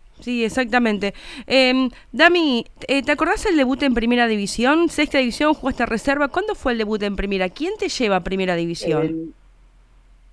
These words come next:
Speaker 2: bueno, eh, yo, eh, en reserva jugué algunos partidos cuando estaba Querini,
Speaker 1: Sí.
Speaker 2: eh, Hugo Querini, y el que me lleva a Primera División, me hace debutar, es, eh, La Palma, contra nueve de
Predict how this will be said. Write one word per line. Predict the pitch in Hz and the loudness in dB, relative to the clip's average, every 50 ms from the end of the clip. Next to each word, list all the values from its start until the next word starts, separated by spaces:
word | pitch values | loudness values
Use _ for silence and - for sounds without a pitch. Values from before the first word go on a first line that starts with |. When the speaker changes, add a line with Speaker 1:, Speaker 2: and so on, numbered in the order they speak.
| _ - | _ -8
Speaker 2:
bueno, | 160 175 175 151 147 143 | -4 -4 -2 -2 -2 -2
eh, | 143 143 | -2 -4
yo, | 139 - - 196 175 | -4 -6 -6 -4 -2
eh, | 160 160 160 156 156 151 151 151 151 151 147 147 147 147 147 147 147 143 139 | 0 0 0 0 0 0 0 0 0 0 0 0 0 0 0 -2 -2 -2 -2
en | 156 165 180 | -2 -2 -2
reserva | 185 196 - - 262 277 277 247 | -2 -4 -2 -2 -2 -2 -2 -4
jugué | - - 190 185 190 202 202 196 185 180 175 | -4 -4 -2 -2 0 0 0 -2 -2 -2 -2
algunos | 170 165 165 180 196 185 | -2 -2 -2 -4 -4 -4
partidos | - 170 165 - 196 202 185 | -4 -4 -4 -2 -2 -2 -2
cuando | 175 160 143 | -2 -2 -2
estaba | - 170 170 160 | -2 -2 -2 -2
Querini, | - - 147 156 226 214 196 208 226 214 _ _ _ _ _ | -2 -4 -4 -2 -2 -4 -4 -4 -6 -8 _ _ _ _ _
Speaker 1:
Sí. | - - 202 196 214 254 285 | -8 -4 -2 0 0 0 0
Speaker 2:
eh, | 262 | 0
Hugo | 294 - 143 - | -2 -2 -4 -4
Querini, | - 147 147 190 196 180 190 208 214 - _ _ _ _ _ _ _ _ _ _ _ _ _ - | -2 -2 -2 -2 -2 -2 -2 -4 -4 -8 _ _ _ _ _ _ _ _ _ _ _ _ _ -6
y | 160 165 170 | -4 -2 -2
el | 165 160 | -2 -4
que | - 175 | -4 -4
me | 175 175 | -2 -2
lleva | 160 - 226 247 254 | -2 -2 -2 -2 -2
a | 220 | -2
Primera | 175 196 202 202 202 214 214 208 | -2 -4 -4 -2 -2 -2 0 0
División, | 196 180 180 - - 220 226 247 233 | 0 -2 -4 -4 -4 -2 -2 -2 0
me | 208 | -2
hace | 190 - 196 185 | -2 -2 -2 -2
debutar, | 185 180 175 175 180 202 226 254 | 0 0 -2 -2 -2 -2 -2 -2
es, | 240 - 160 156 151 151 147 135 - 143 143 139 | -4 -4 -2 -2 -2 -2 -2 -4 -4 -2 -2 -2
eh, | 135 135 131 131 131 131 - - | 0 0 0 -2 -2 -4 -4 -4
La | 143 143 139 | -4 -4 -2
Palma, | - 202 165 160 160 156 - _ _ _ _ _ _ _ _ _ _ _ | -2 -2 -2 -2 -4 -4 -6 _ _ _ _ _ _ _ _ _ _ _
contra | - 139 135 131 127 139 135 135 135 131 131 | -6 -6 -4 -4 -2 -2 -2 0 0 -2 -2
nueve | 139 151 165 165 165 | -2 -2 0 0 0
de | 160 | -2